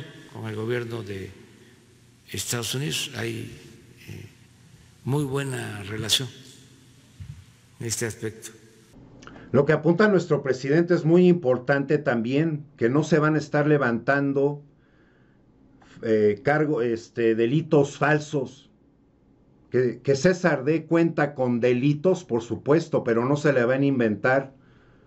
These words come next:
Speaker 2: no se va a, no se le va a acumular delitos que no haya hecho. Y esta es una situación que debemos que entender, que el Estado de Derecho no apunta hacia hacer un esta-, un show mediático, que todo mundo sepa y que dijo y buscaron,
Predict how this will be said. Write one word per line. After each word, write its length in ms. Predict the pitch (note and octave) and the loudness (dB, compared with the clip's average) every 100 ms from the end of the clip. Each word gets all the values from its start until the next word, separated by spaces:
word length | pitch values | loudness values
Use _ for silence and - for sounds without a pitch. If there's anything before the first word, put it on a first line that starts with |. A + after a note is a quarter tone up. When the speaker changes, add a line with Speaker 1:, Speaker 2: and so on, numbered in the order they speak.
| _ _ - | _ _ -2
Speaker 2:
no 120 | C#3 | 0
se 140 | C#3+ | 2
va 100 | B2+ | 2
a, 240 | B2+ C3 C3+ | 2 0 -2
no 160 | C3 | -2
se 160 | C#3+ C#3+ | 0 2
le 80 | B2 | 2
va 220 | B2 B2+ | 2 0
a 40 | |
acumular 680 | C3 C3 A#2+ A#2 B2 C3+ B2 - - - - _ - | 0 0 0 4 4 2 -2 -16 -20 -20 -20 _ -4
delitos 560 | A2 A#2+ C#3 C#3 B2+ - | 0 2 2 2 -2 0
que 140 | A#2+ | 0
no 100 | B2 | 2
haya 240 | C3+ B2+ | 4 4
hecho. 360 | B2 C3+ - - _ _ _ _ _ - | 4 2 -4 -18 _ _ _ _ _ -6
Y 80 | A#2 | -2
esta 160 | B2+ C3+ | 0 -2
es 140 | - | 0
una 500 | C3+ C#3 C3 A#2+ G2+ _ _ _ | 2 2 2 0 -4 _ _ _
situación 580 | - A#2 - A2+ B2 C#3+ | -10 -8 -2 -2 2 2
que 100 | D3 | 2
debemos 360 | B2+ C3 D#3 D3+ | 2 2 0 0
que 100 | C#3+ | -2
entender, 380 | A#2 A#2+ C#3+ D3 | 0 2 2 2
que 80 | |
el 80 | C#3+ | 2
Estado 480 | A#2+ - D3 D3+ E3 | 2 0 2 4 4
de 140 | D3 | 4
Derecho 640 | B2+ B2 C3+ C3+ C#3 F3 - _ _ _ _ _ _ | 2 0 -2 -4 -4 -4 -8 _ _ _ _ _ _
no 140 | - D3+ | 0 2
apunta 460 | D#3+ C#3+ D#3+ D#3 | 2 2 2 2
hacia 220 | C3+ C3+ A#2+ | 0 0 -4
hacer 220 | - D3 | 2 4
un 120 | D3+ | 4
esta-, 320 | C3+ - C#3+ C#3 | 2 -2 -4 -2
un 160 | C#3+ | -2
show 240 | D3 D#3 D#3 | 4 4 6
mediático, 880 | D3 B2 C3 C#3+ C#3+ C#3 - A#2 | 2 0 2 0 -2 -10 -2 -2
que 120 | A2+ A2+ | -2 -2
todo 280 | D3 D#3 | 4 4
mundo 340 | C#3+ D#3 D3 B2 | 6 4 4 2
sepa 480 | - C3 D3+ - C3+ | 0 0 0 2 0
y 60 | |
que 200 | B2 B2 | 2 2
dijo 380 | A#2 D#3+ E3 D#3+ | 2 0 2 2
y 60 | C#3+ | 2
buscaron, 800 | A2+ A2 - C#3 E3 E3 D3 | 0 -6 -2 0 0 0 -4